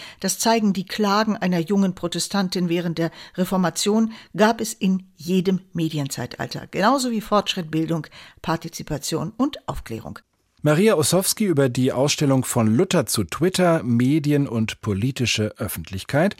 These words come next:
Speaker 2: die ab sofort im Deutschen Historischen Museum in Berlin zu sehen ist. Einer der Kuratoren ist der Sozialpsychologe Harald Welzer. Ich habe mit ihm gesprochen und ihn gefragt, wie hat das denn eigentlich angefangen, dass Menschen nicht nur direkt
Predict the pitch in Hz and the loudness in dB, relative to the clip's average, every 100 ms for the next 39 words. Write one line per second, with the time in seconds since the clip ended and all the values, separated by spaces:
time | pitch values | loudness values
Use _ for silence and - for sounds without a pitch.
0 | - - - - 156 - 175 143 160 165 | -18 -18 -14 -2 0 0 0 2 0 2
1 | 143 120 120 143 117 - 131 120 117 117 | 2 2 2 2 0 0 0 0 2 2
2 | 107 98 104 101 113 131 143 113 82 73 | 2 2 2 2 2 2 2 2 0 -6
3 | - - 139 101 78 64 - - - _ | -10 -4 -2 -2 -4 -10 -12 -14 -16 _
4 | _ - 147 143 127 - 127 123 - 226 | _ 0 2 4 2 0 0 0 2 2
5 | 147 190 - - - - 147 - 135 107 | 2 0 -4 -20 -18 -6 -4 2 2 2
6 | 110 - 147 196 - 147 151 139 139 123 | -2 0 -2 -2 -2 0 2 2 2 2
7 | 123 143 143 135 156 165 - 87 _ _ | 2 2 0 2 2 2 -4 -8 _ _
8 | _ - 170 180 135 120 147 135 117 - | _ -2 2 4 2 2 0 0 -2 -2
9 | 123 190 185 139 135 127 - 127 135 - | -4 0 0 2 0 0 0 0 0 -4
10 | - - - - - 98 120 170 160 160 | -18 -20 -20 -20 -14 -4 0 2 2 2
11 | 160 165 139 143 147 170 151 160 226 196 | 0 0 0 0 0 -2 -2 0 2 2
12 | - 85 73 78 90 - 107 113 131 - | 0 -4 -4 -8 -8 -4 2 2 2 2
13 | 117 147 - - 135 110 107 170 - | 2 2 0 0 2 2 2 0 -2